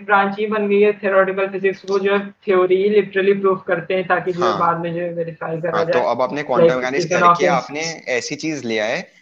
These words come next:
Speaker 2: जो आपने सोचा भी नहीं था एग्जिस्ट कर सकती है, और आप, आप वो हमारे करंट, अ, अंडरस्टैंडिंग में, अ, इंक्लूड हो चुकी है। तो जैसे फोर्ड जब कार्स लेके आया था, तो अगर उस टाइम पे लोगों से पूछता कि उसे, लोगों को क्या चाहिए,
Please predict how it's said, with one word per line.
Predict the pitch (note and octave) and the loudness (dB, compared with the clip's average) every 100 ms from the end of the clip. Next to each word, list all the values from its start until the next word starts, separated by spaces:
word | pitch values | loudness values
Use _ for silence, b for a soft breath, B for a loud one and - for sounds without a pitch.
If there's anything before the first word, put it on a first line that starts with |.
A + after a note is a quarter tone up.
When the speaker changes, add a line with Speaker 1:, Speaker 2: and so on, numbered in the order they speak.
| - C3 | -14 -6
Speaker 2:
जो | |
आपने | C#3+ E3+ | -4 -4
सोचा | F3+ C#3+ F3 | -4 -4 -4
भी | E3 | -4
नहीं | D#3 | -6
था | D3 | -6
एग्जिस्ट | B2 A#2 B2+ | -8 -8 -6
कर | B2 | -6
सकती | A2+ A2 _ A#2+ | -6 -10 _ -6
है, | D#3+ A3 b b - | -6 -6 b b -4
और | C3 | -2
आप, | B2+ A2+ A#2 - - C3+ | 0 -2 -2 -4 -12 -6
आप | A#2+ B2 | -4 -4
वो | B2 | -4
हमारे | C3+ C3+ C#3 | -4 -4 -4
करंट, | C3 B2 C3 | -4 -4 -6
अ, | - B2 - A2+ A2 G2+ - A2+ | -10 -12 -6 -6 -6 -10 -12 -8
अंडरस्टैंडिंग | A2 A2+ A2+ A2 A#2+ B2 | -6 -6 -6 -6 -6 -4
में, | C3 | -4
अ, | A2+ F#2 - - | -4 -6 -8 -8
इंक्लूड | A#2 A#2+ A2+ | -6 -2 -2
हो | G2 | -2
चुकी | G#2 F#2 F#2+ | -6 -10 -10
है। | F2 | -10
तो | A2 | -8
जैसे | G#2+ G#2 B2+ | -6 -6 -8
फोर्ड | B2+ - A#2 A2+ B2 | -10 -8 -4 -2 -4
जब | B2+ B2 - | -8 -8 -8
कार्स | - G#2 A#2 | -4 -2 -2
लेके | A#2+ A#2+ A#2+ | -6 -6 -6
आया | G2 G2 | -6 -6
था, | F#2+ A2 C#3+ b _ _ _ | -8 -10 -10 b _ _ _
तो | C3 C#3 D3 | -2 0 0
अगर | A#2+ B2+ D3 | -2 -2 -4
उस | C#3+ C#3+ | -4 -4
टाइम | D3 D3 | -6 -4
पे | D#3 | -4
लोगों | C3+ C3 | -4 -4
से | C3+ | -6
पूछता | D#3 C3 A#2+ - C3+ | -8 -6 -6 -8 -8
कि | C#3 | -8
उसे, | C#3 D3 D3 | -8 -8 -8
लोगों | B2+ A2+ A#2 | -6 -4 -4
को | B2+ | -6
क्या | C3 A#2 | -6 -8
चाहिए, | A#2 A2 G2+ C3 | -8 -8 -8 -10